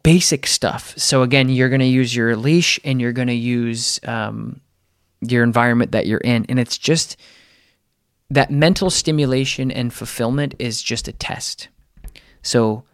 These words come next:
the leash goes on. We're gonna say, "Tanner, sit." And this is where, I mean, I can start right here, right? We say, "Tanner, sit." Tanner's like, "Nope, not sitting."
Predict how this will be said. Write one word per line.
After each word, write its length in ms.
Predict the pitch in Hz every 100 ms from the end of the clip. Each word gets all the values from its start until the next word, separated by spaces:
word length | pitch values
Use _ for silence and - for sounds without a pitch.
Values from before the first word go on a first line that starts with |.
| _
the 100 | -
leash 240 | 117 160 -
goes 240 | 151 139
on. 340 | 127 127 180 196 _ _ _ _ _ _ _ -
We're 80 | 123
gonna 120 | 120
say, 160 | 120 113
"Tanner, 320 | - 113 98
sit." 420 | - - - _ _ _ _ _ _
And 120 | 139
this 160 | 202 220
is 180 | 196 143
where, 540 | 131 120 117 110 113 _ _ _ _ _ _ _ _ _ _ _ -
I 20 |
mean, 140 | 139 139
I 60 |
can 140 | 143 127
start 240 | - 110
right 160 | 107 117
here, 140 | 175
right? 260 | 117 131 - _ -
We 60 | 131
say, 140 | 139
"Tanner, 280 | 131 135 117
sit." 360 | - 190 - -
Tanner's 300 | 123 117 107
like, 140 | -
"Nope, 240 | 120 143 _ _
not 160 | - -
sitting." 300 | - -